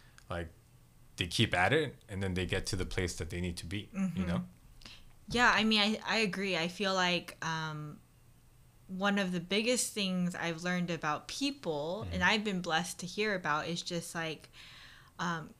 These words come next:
Speaker 2: because I'm such a planner.
Speaker 1: Mm-hmm.
Speaker 2: I, like, plan everything, and, and yes, a lot of things in my life have never gonna, like, gone according to plan, but,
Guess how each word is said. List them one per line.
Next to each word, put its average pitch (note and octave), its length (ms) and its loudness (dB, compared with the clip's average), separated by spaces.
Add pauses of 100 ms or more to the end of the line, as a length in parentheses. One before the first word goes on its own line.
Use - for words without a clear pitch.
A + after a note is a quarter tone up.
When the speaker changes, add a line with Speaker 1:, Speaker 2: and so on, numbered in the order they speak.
(100)
Speaker 2:
because C#4+ 280 6
I'm B3 180 12
such B3+ 180 2
a A3 60 2
planner. E3+ 600 -2
Speaker 1:
Mm-hmm. F2+ 180 0
Speaker 2:
I, F#3 140 4
like, F#3 160 -2
plan A3 300 4
everything, F3+ 640 0
and, E3 180 -4 (320)
and B3+ 280 10
yes, G3 320 6
a G3 40 0
lot F#3+ 220 10
of B3+ 60 2
things G#3 180 2
in G3 40 -4
my F3 120 2
life E3+ 280 4
have F#3 200 -4
never G3 280 4
gonna, F3+ 240 2 (180)
like, F3 320 -2
gone F3+ 260 4
according F3+ 360 0
to E3+ 60 -2
plan, F3+ 440 -2
but, F#3+ 360 4